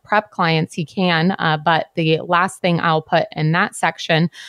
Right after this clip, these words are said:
um, is just that if you are a newer trainer and you're like, "Well, I have to pay attention to my heart rate and I have to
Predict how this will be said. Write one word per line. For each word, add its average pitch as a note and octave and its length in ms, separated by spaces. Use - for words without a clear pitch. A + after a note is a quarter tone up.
um, F3+ 220
is F#3 140
just G3+ 240
that G3 200
if G#3 140
you A3 160
are A#3 380
a G#3 100
newer F3+ 480
trainer D#3+ 560
and E3 160
you're E3 160
like, D#3+ 300
"Well, E3 120
I D#3+ 60
have D#3 120
to D#3+ 120
pay - 200
attention D3 300
to D#3 120
my D#3 60
heart A3+ 300
rate G3 260
and E3 80
I D3+ 80
have D#3 120
to D3 180